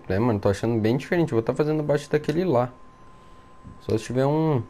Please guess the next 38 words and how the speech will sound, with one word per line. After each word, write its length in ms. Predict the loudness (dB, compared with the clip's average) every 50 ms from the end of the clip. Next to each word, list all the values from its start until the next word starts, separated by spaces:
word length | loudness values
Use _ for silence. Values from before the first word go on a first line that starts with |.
| -8 -4
level 320 | -2 0 0 2 2 0 0
cinco, 360 | 0 -2 -2 -2 0 2 2
aí 60 | 2
eu 120 | 2 2
troco. 420 | 0 0 0 0 0 0 -2 -6 -18 -20 -20 -20 -20 -20 -20 -20 -20 -20 -20 -20 -20 -20 -20 -16 -10 -4
Mas 200 | -2 -2 0 0
enfim, 240 | 0 0 0 0 -2
deixa 180 | 0 0 0
eu 40 | 0
matar 220 | 0 0 0 0 0
aquele 180 | 0 0 2
lá 140 | 2 2 2
então. 400 | 2 0 2 2 2 2 2 -2 -4 -10 -20 -20 -20 -20 -20 -20 -20 -20 -20 -20 -20 -20 -20 -20 -20 -20 -10
Aqui 160 | -8 -8 -2
com 120 | 0 2
a 160 | 2 2 2 2
duzentos 320 | 2 2 0 0 0 0
e 20 |
setenta. 580 | -2 -4 -2 0 0 0 0 0 -2 -4 -6 -8 -10 -14 -20 -20 -20 -20 -20 -20 -20 -20 -20 -20 -20 -20 -20 -20 -20 -20 -20 -20 -20 -20 -20 -20 -20 -20 -20 -18 -8 -4
Ah, 120 | -2 -2
começou 520 | -2 0 0 0 0 0 0 0 0 2 2
a 60 | 0 -4 -6
dar 180 | -2 0 0 0
aquelas 320 | 0 0 -2 -2 -2 -2
corridinhas 440 | 0 0 0 2 2 2 0 2 2
deles 240 | 2 2 0 -2 -4
bem 320 | -6 -4 -2 -2 0 0
na 100 | -2 -2
hora 120 | -2 -2 -2
que 100 | 0 0
eu 80 | 2
vou. 220 | 2 2 2 0 -4 -8 -18 -20 -20 -20 -20 -20 -20 -20 -20 -20 -20 -16 -6
Tá, 140 | -2 -2 0
agora 240 | 0 2 2 2 2
já 140 | 2 0 0
parou. 480 | 2 2 2 2 2 2 2 0 -2 -6 -12 -20 -20 -20 -20 -20 -20 -20 -20 -20 -20 -20 -20 -20 -20 -20 -20 -20 -20 -18 -10 -6
Vamos 300 | -4 -2 0 0 0 2
ver. 100 | 6